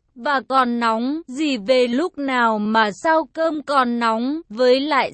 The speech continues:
sao dì biết tôi lên mà nấu cơm, hay Dượng qua đây, hay ông kia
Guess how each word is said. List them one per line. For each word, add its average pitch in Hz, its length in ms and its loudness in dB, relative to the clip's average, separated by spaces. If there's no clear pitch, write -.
sao 320 180 2
dì 277 340 -4
biết 285 320 -6
tôi 311 460 2
lên 311 280 0
mà 277 260 0
nấu 233 400 0
cơm, 320 500 0
hay 330 260 -4
Dượng 247 400 -2
qua 320 200 -2
đây, 302 580 -2
hay 359 280 -4
ông 311 300 -4
kia 330 400 -2